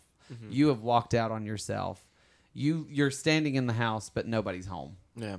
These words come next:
Speaker 2: Basically. And just hearing those songs, smells and music are
Speaker 1: Mm.
Speaker 2: the two things that are most tied to memory. And you <laughs> say, you performing a
Speaker 1: <laughs>
Speaker 2: song from when I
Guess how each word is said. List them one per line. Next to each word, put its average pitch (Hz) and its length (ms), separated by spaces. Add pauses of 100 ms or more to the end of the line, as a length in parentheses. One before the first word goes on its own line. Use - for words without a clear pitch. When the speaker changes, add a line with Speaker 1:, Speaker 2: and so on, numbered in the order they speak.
(140)
Speaker 2:
Basically. 117 580
And 120 420
just 135 360 (440)
hearing 170 440
those 127 220
songs, 120 320
smells 160 680
and 123 220
music 110 640 (100)
are 117 220
Speaker 1:
Mm. 107 40
Speaker 2:
the 110 80
two 135 760
things 120 360
that 107 160
are 107 120
most 110 320
tied 104 460
to 107 220
memory. 101 600 (500)
And 117 340
you 127 200
<laughs> - 100
say, - 220
you 156 200
performing 160 480
a 135 60
Speaker 1:
<laughs> 117 160
Speaker 2:
song 135 280
from 123 280
when 117 160
I 127 480